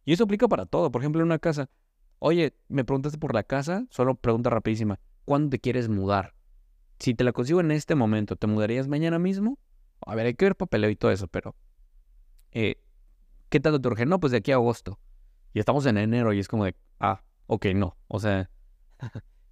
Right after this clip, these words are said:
un cliente súper tardado. O ahí te va otra. Ahí te va otra. Yo normalmente pregunto formas de pago. Por ejemplo, como normalmente, si esto lo pudiéramos,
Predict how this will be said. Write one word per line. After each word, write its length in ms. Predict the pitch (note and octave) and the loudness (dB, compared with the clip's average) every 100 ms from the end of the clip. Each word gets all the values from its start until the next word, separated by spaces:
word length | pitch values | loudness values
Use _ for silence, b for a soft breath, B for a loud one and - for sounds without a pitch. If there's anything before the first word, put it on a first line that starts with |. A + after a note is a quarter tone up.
| - | -14
un 120 | D3 | -6
cliente 360 | - C#3 A#2+ B2+ | 4 4 4 0
súper 300 | A#2 G#2+ G#2 | -4 -4 -2
tardado. 440 | G2+ G2 F#2+ F2 - - - | 0 2 0 -2 -8 -16 -2
O 220 | B2+ B2+ | 0 0
ahí 140 | A#2+ A#2 | -2 -2
te 100 | A#2 | 0
va 100 | A2+ | 0
otra. 260 | A2+ F#2+ _ - | -2 -10 _ -6
Ahí 260 | C3+ F3+ | -2 -2
te 140 | - F3+ | 0 0
va 200 | F3 - | 0 -4
otra. 360 | - A2+ - - _ _ _ _ _ _ _ | -4 -4 -6 -16 _ _ _ _ _ _ _
Yo 140 | C#3+ D3 | 2 2
normalmente 480 | D#3 D3 D3+ C#3+ C3 | 4 2 2 0 0
pregunto 600 | A#2+ B2 C3 A#2+ D3 F#3 _ _ _ _ - | 0 2 0 -2 -4 -6 _ _ _ _ -6
formas 400 | - A#2 B2 A2+ | 0 2 2 2
de 100 | G2+ | 2
pago. 380 | A#2+ A#2 G2 - - - | 4 4 0 -8 -20 -8
Por 140 | - G2+ | -4 -2
ejemplo, 260 | A2 A2+ | 0 -2
como 360 | - G#2+ G#2 G2 _ _ - | -2 -2 -2 -4 _ _ -2
normalmente, 800 | C3+ C#3+ D#3+ F3 F3 E3 F#3 - | 0 2 2 2 0 0 -2 -4
si 160 | B3 B2+ | -8 -6
esto 160 | B2+ D#3+ | -2 -2
lo 80 | |
pudiéramos, 640 | A#2+ A#2 B2 C3 D3+ - | -2 -2 0 0 -2 -6